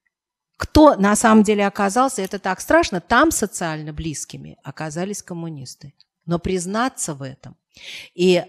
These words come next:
э, кстати говоря, при-, так сказать, признаться в этом, это, конечно, Г Д Ровское руководство это хорошо потом знало, потому что, э, так сказать, информация собиралась, значит, и всё, но всё это было положено, конечно, совершенно под сукно, это было всё спрятано, потому что это был главный миф.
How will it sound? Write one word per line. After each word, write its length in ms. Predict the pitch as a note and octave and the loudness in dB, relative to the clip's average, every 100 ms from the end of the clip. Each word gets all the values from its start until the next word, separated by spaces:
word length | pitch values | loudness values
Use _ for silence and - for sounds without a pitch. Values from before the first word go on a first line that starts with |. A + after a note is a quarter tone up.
| - | -4
э, 160 | F3 | -4
кстати 380 | F3 - G#3 G3+ | -4 0 0 0
говоря, 400 | F3+ F#3 F#3 G3+ | -4 -2 0 0
при-, 200 | F#3+ F#3+ | -2 -4
так 240 | E3 F#3+ - | -4 -8 -6
сказать, 220 | F#3+ E3+ | -8 -6
признаться 520 | F3 F3+ B3+ C#4 G#3 | -6 -2 -2 -2 -4
в 60 | E3+ | -4
этом, 220 | D3+ F3+ | -4 -6
это, 100 | - | -4
конечно, 220 | A3+ G3 | -6 -6
Г 80 | G3 | -4
Д 140 | G3 | -2
Ровское 280 | G3+ - G3+ | -4 -4 -4
руководство 500 | F3+ F#3 F#3 A3+ - | -4 -2 -2 -2 -4
это 140 | F#3 - | -8 -6
хорошо 340 | F3 E3+ F3+ | -6 -4 -2
потом 360 | - D#3 D#3 D3 | -2 -2 -6 -8
знало, 480 | C#3+ C3 C3+ F3+ C4 _ _ - - - | -10 -12 -8 -10 -10 _ _ -20 -20 -8
потому 400 | - - D#3+ E3 | -6 -2 -4 -4
что, 400 | D#3+ - D#3+ C#3+ - - _ | -8 -8 -4 -4 -6 -16 _
э, 520 | E3+ D#3 D3 D3 D3 | -8 -6 -6 -6 -6
так 180 | D3 D3+ | -8 -10
сказать, 220 | - E3 | -8 -8
информация 600 | E3 F3 E3+ F#3 F3 F3 | -4 0 0 0 -2 -2
собиралась, 880 | D3+ E3+ D3 D#3 A3 A#3+ A#3 G#3 G3 | -4 -4 -4 2 4 4 4 0 -4
значит, 420 | F3 E3 - - | -6 -6 -6 -6
и 40 | E3 | -8
всё, 300 | - C4+ C#4+ | -4 0 0
но 120 | G#3 | 0
всё 200 | - B3+ | 0 2
это 140 | C4 F#3+ | 2 0
было 220 | F3 G#3 | -2 -2
положено, 920 | - F3+ F3+ G3+ G3 F#3 F3 E3 E3 | 0 -2 0 0 -2 -4 -6 -6 -8
конечно, 400 | E3+ E3 D#3+ - | -8 -8 -8 -10
совершенно 300 | D#3+ - D3+ | -10 -10 -10
под 180 | C#3+ C#3+ | -10 -12
сукно, 440 | - F3 A3 C4+ C4+ | -10 -8 -4 -2 -2
это 160 | B3+ | -4
было 180 | E3 D#3 | -6 -8
всё 160 | - E3+ | -6 -4
спрятано, 540 | - B3 D4 A#3+ G#3 | 2 2 2 -2 -6
потому 140 | - | -6
что 120 | G3 G3+ | -6 -6
это 120 | F3+ | -6
был 140 | F3 | -8
главный 440 | D#3+ F3 F3+ E3+ D#3+ | -2 -2 -2 -6 -8
миф. 360 | C3+ C3 - | -10 -12 -16